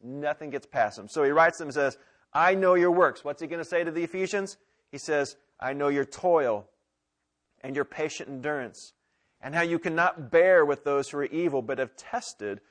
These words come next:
those who call themselves apostles and are not, and found them to be false. I know you're enduring patiently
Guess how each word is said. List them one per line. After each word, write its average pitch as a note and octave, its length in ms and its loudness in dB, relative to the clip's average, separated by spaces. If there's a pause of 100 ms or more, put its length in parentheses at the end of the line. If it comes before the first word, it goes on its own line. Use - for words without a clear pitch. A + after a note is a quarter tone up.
(180)
those D3+ 340 4
who D3+ 100 -6
call D#3+ 280 6
themselves D3 500 2
apostles C3+ 840 0 (300)
and D3+ 180 -2
are C#3+ 160 6
not, D3 460 -2
and D3 140 -8
found G#3+ 520 2
them C3 380 -2 (100)
to D3+ 80 -12
be D#3+ 120 -2
false. D#3 540 4 (540)
I G3 160 0
know G#3+ 380 6
you're A3 220 4
enduring E3 360 0
patiently B2+ 760 -6